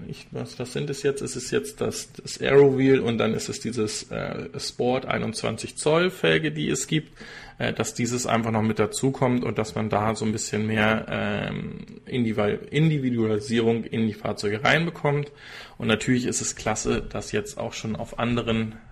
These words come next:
Kontinenten die Produktion des Model dreis oder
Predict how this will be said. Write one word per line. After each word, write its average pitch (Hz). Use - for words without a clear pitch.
Kontinenten 113
die 113
Produktion 107
des -
Model 101
dreis 104
oder 107